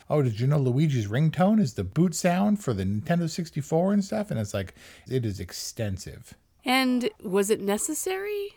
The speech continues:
Speaker 2: Are they leaving Easter eggs for the super fans to revisit over and over again?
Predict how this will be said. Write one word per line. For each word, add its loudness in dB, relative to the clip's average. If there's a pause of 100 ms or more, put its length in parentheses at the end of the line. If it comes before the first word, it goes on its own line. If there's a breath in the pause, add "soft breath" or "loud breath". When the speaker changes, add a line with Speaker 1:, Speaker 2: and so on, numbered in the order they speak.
(120)
Speaker 2:
Are 0
they 0
leaving 0
Easter 0
eggs 2
for -2
the -2
super -4
fans -2
to -8
revisit -4
over -2
and -2
over -2
again? -2